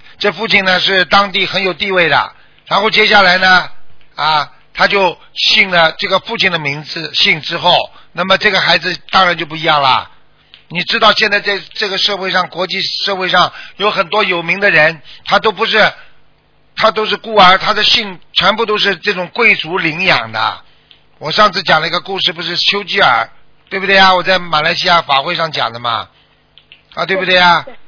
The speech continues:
Speaker 1: 啊，那个，那个农夫的孩子不就是被丘-，丘吉尔的家族领去养了吗？后来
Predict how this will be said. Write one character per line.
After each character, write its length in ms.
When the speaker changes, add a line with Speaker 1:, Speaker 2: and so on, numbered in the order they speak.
Speaker 1:
啊， 220
那 100
个， 120
那 80
个 80
农 260
夫 140
的 100
孩 220
子 100
不 100
就 140
是 180
被 160
丘-， 380
丘 180
吉 180
尔 120
的 280
家 220
族 340
领 240
去 180
养 240
了 60
吗？ 340
后 160
来 240